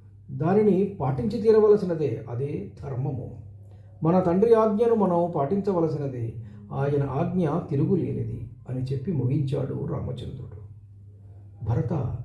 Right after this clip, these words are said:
తండ్రి రుణగ్రస్తుడైనప్పుడు ఆయన రుణము తీర్చవలసిన బాధ్యత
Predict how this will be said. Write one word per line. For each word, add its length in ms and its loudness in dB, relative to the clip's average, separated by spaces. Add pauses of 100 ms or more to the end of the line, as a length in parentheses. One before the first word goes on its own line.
(400)
తండ్రి 300 0
రుణగ్రస్తుడైనప్పుడు 1500 0
ఆయన 340 0
రుణము 380 0
తీర్చవలసిన 680 -2
బాధ్యత 800 -2